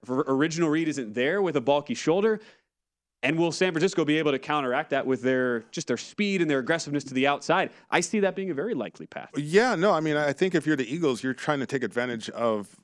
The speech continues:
Speaker 2: you know, the earlier downs with some deeper throws. Uh, I, I think Jalen's gonna be a hundred percent. He's off the injury report, and,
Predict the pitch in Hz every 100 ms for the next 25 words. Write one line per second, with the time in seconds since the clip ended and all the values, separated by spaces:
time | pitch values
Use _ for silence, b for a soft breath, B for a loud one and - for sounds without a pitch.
0 | - 127 107 101 120 117 104 110 131 107
1 | 98 95 - - 101 117 - 113 170 -
2 | - - _ _ _ _ - 101 95 -
3 | 139 180 214 165 135 135 120 104 117 101
4 | 101 95 87 98 90 - 95 78 _ _
5 | 107 101 123 110 117 - 104 110 107 98
6 | - 110 104 90